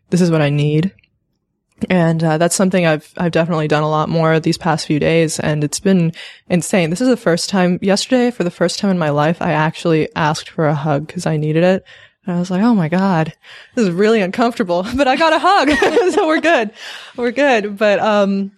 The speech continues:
but yeah, and another thing about this program is that there is an incredible sense of community, and I don't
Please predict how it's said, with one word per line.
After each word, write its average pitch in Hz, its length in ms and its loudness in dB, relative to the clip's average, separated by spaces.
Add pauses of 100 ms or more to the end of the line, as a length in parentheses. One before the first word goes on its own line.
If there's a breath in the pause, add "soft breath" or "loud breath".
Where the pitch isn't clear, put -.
(540)
but 220 120 0
yeah, 240 220 2
and 190 280 -2
another 208 300 0
thing 220 360 0
about 185 420 0
this 185 120 -4
program 160 520 0
is 160 240 -2
that 160 180 -4
there 196 180 2
is 262 240 0
an 175 180 0
incredible 160 480 -2
sense 151 280 -6
of 151 280 -6
community, 170 640 2
and 147 400 -4 (360 loud breath)
I 170 100 2
don't 165 360 0